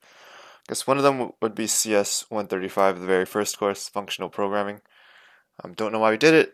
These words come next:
I guess just for mostly math and logical purposes, and just getting our minds into Rack-, Doctor Racket, Racket random functional programming language. Um, I don't really care.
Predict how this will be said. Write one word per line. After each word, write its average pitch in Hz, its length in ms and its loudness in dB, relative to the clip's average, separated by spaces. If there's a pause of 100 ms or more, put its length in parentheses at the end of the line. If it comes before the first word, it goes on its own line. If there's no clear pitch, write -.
(140)
I 95 80 -4
guess 95 160 -4
just - 180 -8
for 95 60 -14
mostly 92 280 -8
math 95 280 0 (180)
and 87 220 -10
logical 107 340 0
purposes, - 760 -2
and - 240 -20
just - 300 -10
getting 92 300 -6 (100)
our 92 100 -2
minds 92 380 0
into 90 380 -6
Rack-, 95 360 2
Doctor 104 280 0
Racket, 120 420 4 (640)
Racket 107 340 0
random 104 360 -6 (180)
functional 110 380 -6
programming 104 440 -6
language. 107 540 -6
Um, 87 160 -14 (880)
I 131 80 4
don't 127 80 2
really 120 180 2
care. 110 360 4